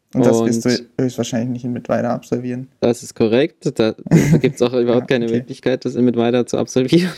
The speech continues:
Speaker 1: <laughs> Okay.
Speaker 2: Ja.
Speaker 1: Und ihr könnt, aber es gibt doch, es gibt diese nette Produktionsfirma, die heißt, ähm,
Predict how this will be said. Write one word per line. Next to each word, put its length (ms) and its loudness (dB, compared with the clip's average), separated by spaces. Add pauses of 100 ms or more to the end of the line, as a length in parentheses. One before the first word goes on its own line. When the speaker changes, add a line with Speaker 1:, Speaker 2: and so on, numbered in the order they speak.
Speaker 1:
<laughs> 1000 6
Okay. 300 -10 (1600)
Speaker 2:
Ja. 240 6
Speaker 1:
Und 80 4
ihr 40 -2
könnt, 260 0
aber 140 4
es 120 -2
gibt 200 0
doch, 160 0
es 140 -8
gibt 160 0
diese 140 2
nette 260 0
Produktionsfirma, 840 -2
die 120 0
heißt, 360 -2
ähm, 340 -8